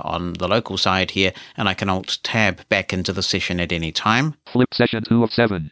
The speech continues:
Speaker 1: If I flip the session, then Heidi will be able to control my computer. The roles will be reversed.
Speaker 2: Stop voice conversation three of seven.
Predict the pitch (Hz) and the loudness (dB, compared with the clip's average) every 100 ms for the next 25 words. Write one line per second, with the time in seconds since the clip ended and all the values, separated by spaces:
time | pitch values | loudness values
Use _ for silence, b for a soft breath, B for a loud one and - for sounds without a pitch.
0 | - 135 104 98 - 233 - - 117 92 | -4 0 0 0 2 2 2 4 4 4
1 | 117 120 113 104 101 104 - 123 123 107 | 2 0 0 2 2 -2 -4 -2 0 0
2 | 98 98 101 90 92 - - 87 - 85 | 0 -2 0 0 0 -6 -4 -4 -2 -2
3 | 87 123 131 92 87 80 73 64 80 82 | 0 -2 -2 -4 -6 -8 -6 -8 -6 -4
4 | 98 95 - 85 80 78 85 113 175 - | -2 -2 -4 -6 -6 -8 -4 0 2 2
5 | - _ - 117 123 117 120 - 110 104 | 0 _ -2 0 0 2 2 0 -4 -2
6 | 104 - 117 110 107 110 113 - 117 104 | -2 0 0 0 -2 2 2 2 0 0
7 | 80 | -4